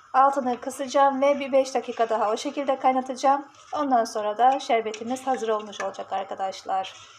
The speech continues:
Şimdi ben bu şerbeti kaynatayım arkadaşlar. Evet, şerbetimi ocağa aldım, kaynamak üzere. Şöyle yağını hemen ayarlayayım istedim. Yarım paket margarini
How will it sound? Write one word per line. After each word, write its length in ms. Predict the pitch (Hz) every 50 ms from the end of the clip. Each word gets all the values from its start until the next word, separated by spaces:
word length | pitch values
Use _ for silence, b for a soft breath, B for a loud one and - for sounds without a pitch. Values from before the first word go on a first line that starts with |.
| B B B
Şimdi 340 | - - 320 302 294 294 277
ben 220 | 285 277 285 285
bu 60 | 294 311
şerbeti 440 | - 320 269 262 247 254 254 302
kaynatayım 520 | 302 - 285 247 240 233 233 - 240 220 220
arkadaşlar. 760 | 214 208 - 220 214 208 202 190 - - - 202 202 - - - _ B B B B B B - -
Evet, 260 | - 269 269 262 254
şerbetimi 720 | - - 302 277 285 277 277 277 - - 269 254 247 254 277
ocağa 500 | - 262 240 233 - 247 240 233 220 -
aldım, 680 | - 240 240 233 220 226 220 220 240 294 311 311 - -
kaynamak 500 | - 220 220 220 220 208 202 196 - 220
üzere. 480 | 208 - 202 196 190 214 233 277 285 - B B B B B B _ _ _ _
Şöyle 340 | - - - 247 233 233 247
yağını 340 | 247 233 220 208 214 214 220
hemen 300 | 208 208 208 202 190 180
ayarlayayım 580 | - 190 202 196 190 190 190 185 - 190 190 190
istedim. 640 | 180 - _ - 180 175 240 254 269 285 285 - b b b b _ -
Yarım 300 | 262 262 277 302 311 302
paket 360 | 302 254 247 - 285 294 285
margarini 720 | 277 240 240 240 240 240 233 233 226 220 240 269 302 302